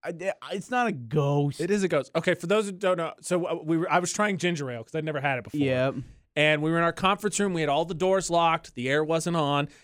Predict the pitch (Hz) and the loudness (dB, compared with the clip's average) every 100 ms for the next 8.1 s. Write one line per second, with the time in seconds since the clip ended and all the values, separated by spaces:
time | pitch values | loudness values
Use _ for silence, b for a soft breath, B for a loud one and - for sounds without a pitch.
0 | b - 151 156 147 - 190 - 175 151 | b -2 0 2 0 0 -2 0 0 0
1 | - 175 170 - - 156 151 131 123 156 | -2 2 2 0 -2 0 2 2 2 4
2 | 156 156 143 139 147 131 - 143 135 143 | 4 4 4 4 0 -2 2 4 4 2
3 | - - 127 131 120 120 - - - 127 | -4 -10 -8 -6 -4 -6 -8 -18 -14 -12
4 | - - 139 123 101 120 123 120 117 113 | -12 -4 -4 -4 -2 -2 2 0 0 -4
5 | - 117 110 131 127 120 120 117 113 110 | -4 -6 -4 -2 -2 -2 -2 -2 -4 -6
6 | 110 110 110 110 _ _ _ _ 170 170 | -6 -6 -6 -10 _ _ _ _ 2 2
7 | 165 165 170 170 190 175 302 269 196 180 | 2 0 0 -2 0 2 2 4 6 4
8 | 180 | 2